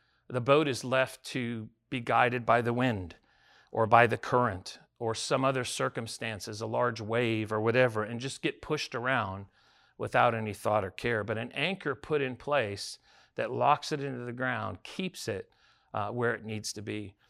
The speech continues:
I recently had the opportunity to do some ocean fishing, uh, a couple months back, and, and when we did, every time we pulled to a great spot, they drove around it, they dropped anchor. And if the,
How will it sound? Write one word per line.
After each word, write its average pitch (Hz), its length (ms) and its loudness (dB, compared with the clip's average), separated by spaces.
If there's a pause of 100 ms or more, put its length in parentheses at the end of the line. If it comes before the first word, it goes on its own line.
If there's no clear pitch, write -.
(160)
I 120 60 0
recently 131 380 0
had 127 140 2
the 127 120 -4
opportunity 127 680 -4
to 117 100 -8
do 120 200 -8
some 117 200 -8
ocean 135 360 -2
fishing, 110 500 -8
uh, 104 160 -8
a 107 60 -8
couple 120 260 -4
months 110 240 -6
back, 117 360 0
and, 110 140 -4
and 120 160 -6
when 127 140 -4
we 120 120 -4
did, 120 460 0 (380)
every 139 200 0
time 143 220 2
we 135 80 0
pulled 135 360 -4
to 135 80 -6
a - 20 -6
great 127 340 -2
spot, 135 380 0
they 110 100 -8
drove 123 340 0
around 123 340 0
it, 113 120 -8
they 107 140 -4
dropped 110 400 0
anchor. 104 380 -8 (520)
And 120 180 -2
if 117 200 -4
the, 120 160 -4